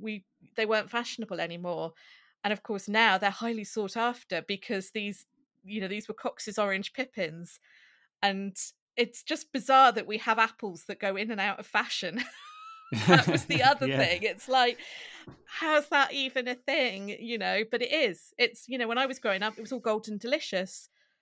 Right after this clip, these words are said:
Speaker 1: That's what you used to see in the shops. And nobody really was eating a Cox's orange pippin 'cause they were a bit sour. And now,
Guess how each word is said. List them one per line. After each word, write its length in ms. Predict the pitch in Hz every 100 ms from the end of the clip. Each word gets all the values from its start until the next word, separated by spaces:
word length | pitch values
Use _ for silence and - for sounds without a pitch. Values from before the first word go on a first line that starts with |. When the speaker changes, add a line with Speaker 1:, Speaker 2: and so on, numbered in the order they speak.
| _
Speaker 1:
That's 180 | 262 -
what 140 | 269
you 80 | 226
used 200 | 214 -
to 40 | 208
see 240 | - 190
in 80 | 185
the 60 |
shops. 640 | 180 190 214 254 - - -
And 280 | - 220 226
nobody 420 | 262 302 285 247
really 300 | 208 226 220
was 180 | 196 214
eating 400 | 220 208 - 202
a 120 | 208 196
Cox's 420 | - - - 220
orange 320 | 202 190 -
pippin 420 | 269 254 220 190
'cause 120 | 208 -
they 160 | 220
were 160 | 214 214
a 60 | 196
bit 220 | 214 -
sour. 500 | - 247 226 151 180 - - _ -
And 120 | 220
now, 320 | 247 254 247